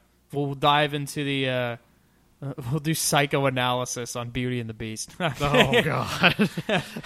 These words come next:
Speaker 2: I mean,
Speaker 1: Anyway.
Speaker 2: we can start talking about that
Speaker 1: That'd
Speaker 2: later.
Speaker 1: be so funny.
Speaker 2: Uh,
Speaker 1: Um, anyway, we've been talking for, like, two hours. Not on this
Speaker 2: Mm.
Speaker 1: show, but other shows.
Speaker 2: Yeah.
Speaker 1: Uh, and that's gonna do it. Remember to go to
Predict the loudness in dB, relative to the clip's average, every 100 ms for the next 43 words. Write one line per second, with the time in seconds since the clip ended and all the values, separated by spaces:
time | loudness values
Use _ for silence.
0 | 4 4 8 6 6 0 0 0 -2 -4
1 | -4 -2 -2 -2 -2 -2 -4 -4 -10 -8
2 | -6 -4 -2 -2 -2 -4 -4 -6 -8 -10
3 | -8 -10 -10 -8 -8 -6 -6 -8 -10 -14
4 | _ _ _ _ -10 -6 -4 -6 -8 -6
5 | -4 -4 -6 -8 -12 -10 -12 -8 -8 -8
6 | -10 -16 -6 -6 -4 -8 -12 -10 -10 -10
7 | -10 -12 -12 -14 -14 -14 -16 -12 -10 -10
8 | -14 _ -4 -2 -4 -8 _ _ _ -2
9 | -2 0 -2 6 6 6 2 2 4 6
10 | 4 4 2 6 8 6